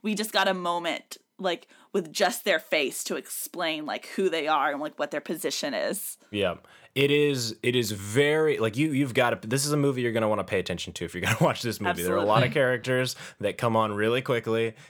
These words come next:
Speaker 2: and you gotta pay attention to who they are and
Speaker 1: And a
Speaker 2: what their relationships are
Speaker 1: and
Speaker 2: and
Speaker 1: a
Speaker 2: the
Speaker 1: lot of
Speaker 2: dialogue
Speaker 1: dialogue,
Speaker 2: is
Speaker 1: yeah.
Speaker 2: Yeah, lots of dialogue that is, uh,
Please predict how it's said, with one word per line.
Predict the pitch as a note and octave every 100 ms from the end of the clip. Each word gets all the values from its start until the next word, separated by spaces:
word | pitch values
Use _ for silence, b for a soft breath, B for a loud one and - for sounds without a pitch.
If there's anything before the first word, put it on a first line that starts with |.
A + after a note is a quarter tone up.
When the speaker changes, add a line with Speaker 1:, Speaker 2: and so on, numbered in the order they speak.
| -
Speaker 2:
and | F2
you | F#2
gotta | G#2 G#2+
pay | A#2
attention | A2 A2 G#2+ G#2
to | F#2+
who | A2 A#2
they | A2+
are | A2 A2
and | A2
Speaker 1:
And | G#2
a |
Speaker 2:
what | -
their | G2+
relationships | G2+ G2 G2 G#2+ G2 G2 F#2
are | F#2+ F#2+
Speaker 1:
and | -
Speaker 2:
and | G3+
Speaker 1:
a |
Speaker 2:
the | G3
Speaker 1:
lot | F#3+ G3 G#3+
of | G#3
Speaker 2:
dialogue | F#3+ F3+
Speaker 1:
dialogue, | F3 D3+ B2+ D3
Speaker 2:
is | -
Speaker 1:
yeah. | E3+ D#3 C3+ - -
Speaker 2:
Yeah, | G#2+ F#2
lots | F2+ A2 C3 B2+ C3+
of | A#2+
dialogue | A#2+ A#2 A#2 A#2+ A2+
that | G#2 G2+
is, | G2+ F#2+
uh, | G2 F#2+ F#2+ G2